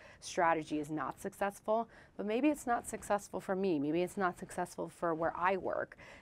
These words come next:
Maybe we need to take a different approach. And I think that a fear of taking a different road, um,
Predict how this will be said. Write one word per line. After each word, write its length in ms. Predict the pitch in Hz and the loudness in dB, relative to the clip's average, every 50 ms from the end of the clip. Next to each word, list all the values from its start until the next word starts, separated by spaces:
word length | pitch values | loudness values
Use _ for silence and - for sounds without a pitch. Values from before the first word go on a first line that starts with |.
| - - | -4 0
Maybe 320 | 185 185 190 196 202 196 | 2 4 4 4 2 2
we 200 | 175 170 180 190 | 2 2 2 2
need 200 | 190 185 185 175 | 2 2 0 0
to 80 | 185 175 | -4 -6
take 240 | - - 165 - | -6 -6 -4 -4
a 40 | 170 | -4
different 300 | 156 170 165 - 160 151 139 | -4 -4 -4 -2 -4 -4 -4
approach. 460 | 139 - - 180 151 139 147 - - | -4 -2 0 0 0 0 -2 -4 -6
And 100 | 175 165 | -4 -4
I 80 | 160 | -4
think 280 | 156 - 185 180 170 - | -2 -2 -2 -2 -2 0
that 180 | - 170 - - | 2 2 2 0
a 100 | - - | -2 -8
fear 440 | - - - 208 208 208 196 185 175 | -8 -8 -4 0 4 6 6 6 6
of 240 | - 170 170 - - | 6 4 2 0 -4
taking 320 | - 185 170 - 175 165 | -8 -6 -4 -2 -2 -2
a 40 | 160 | -2
different 360 | 151 170 170 - - 165 - - | -2 -4 -4 -4 -4 -4 -4 -2
road, 580 | 156 175 196 196 185 170 165 160 156 160 160 - - - - - - - - - | -2 0 2 2 4 4 2 2 0 -2 -4 -6 -12 -18 -20 -20 -20 -16 -8 -4
um, 600 | 170 170 165 165 156 156 151 151 151 147 151 | -2 -2 0 0 0 0 0 0 0 0 -2